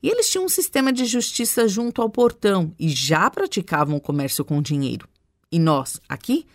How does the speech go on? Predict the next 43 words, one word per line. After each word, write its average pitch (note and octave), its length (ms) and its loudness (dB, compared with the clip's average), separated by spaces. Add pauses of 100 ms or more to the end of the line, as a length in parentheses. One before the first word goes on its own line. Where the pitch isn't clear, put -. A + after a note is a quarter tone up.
(320)
estamos C#3+ 300 -4
falando D3+ 360 2
de D#3 120 0
Abraão E3+ 520 2
em F#3 200 2
sua G#3 280 0
pequena F3 760 0
tenda. C3+ 440 -6 (800)
No E3 100 2
entanto, A#3 340 2
você A#3 280 2
sabe, - 560 -6
Deus G#3 340 2
disse, C3 480 -8 (140)
e E3+ 100 2
eu B3 100 4
quero C#3+ 380 -2
que C#3+ 140 -6
você C#3+ 220 -2
se - 120 -2
anime G#3+ 340 -2
e F#4 60 0
aceite F#4 520 -2
essa - 180 -2
promessa C4+ 560 -2
hoje. F#3 460 4 (480)
"O E3+ 120 2
plano D4+ 520 0
do C#4 120 2
Senhor A#3 500 4
permanece B3 840 2
para C#4 300 2
sempre, D3 500 -4 (200)
e F3+ 120 2
os E3+ 140 4
intuitos A#3+ 600 2
do A#3 120 -2
seu A3 220 2
coração F#3 520 0
por F3+ 200 -4
todas C#3+ 440 -4
as C#3+ 100 0
gerações." - 640 -4